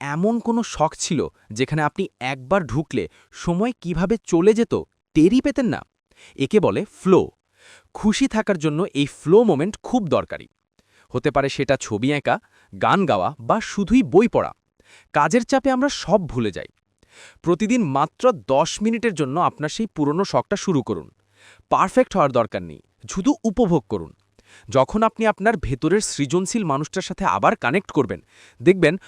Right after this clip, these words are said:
মনটা আপনা আপনি ভালো হয়ে গেছে। স্টেপ তিন, ছোট ছোট জয়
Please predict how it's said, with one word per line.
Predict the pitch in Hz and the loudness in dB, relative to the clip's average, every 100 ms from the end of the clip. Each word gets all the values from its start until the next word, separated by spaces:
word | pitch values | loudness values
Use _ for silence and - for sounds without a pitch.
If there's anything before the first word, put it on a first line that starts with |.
| - | -10
মনটা | 123 156 180 240 - | -2 0 2 -2 0
আপনা | 139 - 208 | -2 0 0
আপনি | 226 240 | 0 0
ভালো | 147 127 117 | 0 2 2
হয়ে | 110 87 | 0 -2
গেছে। | 85 - - _ _ _ _ _ _ _ _ _ | -8 -12 -18 _ _ _ _ _ _ _ _ _
স্টেপ | - - 190 _ | -6 2 2 _
তিন, | 165 110 78 _ _ _ _ | 0 0 -4 _ _ _ _
ছোট | - 208 262 | -4 -2 0
ছোট | 254 226 233 | -2 0 -2
জয় | 151 180 | 4 4